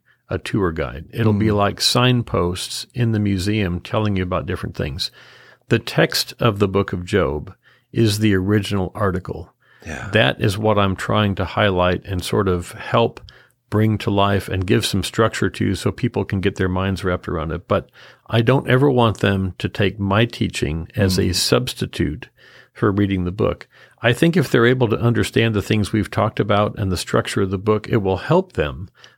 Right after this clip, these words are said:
Speaker 1: much better read and intake and process what's happening in the book.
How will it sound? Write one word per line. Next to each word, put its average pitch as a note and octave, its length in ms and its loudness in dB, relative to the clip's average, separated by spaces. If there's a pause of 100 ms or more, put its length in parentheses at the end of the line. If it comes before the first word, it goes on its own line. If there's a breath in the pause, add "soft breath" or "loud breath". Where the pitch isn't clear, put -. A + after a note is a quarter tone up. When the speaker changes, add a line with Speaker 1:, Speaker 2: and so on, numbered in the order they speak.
Speaker 1:
much B2+ 380 0
better G2 320 2
read A2+ 420 2
and F2+ 260 -2
intake A2 480 0
and F2 160 -2
process A#2 680 0
what's F2+ 200 -2
happening E2+ 420 -8
in D2 120 -10
the C#2 80 -8
book. - 380 -12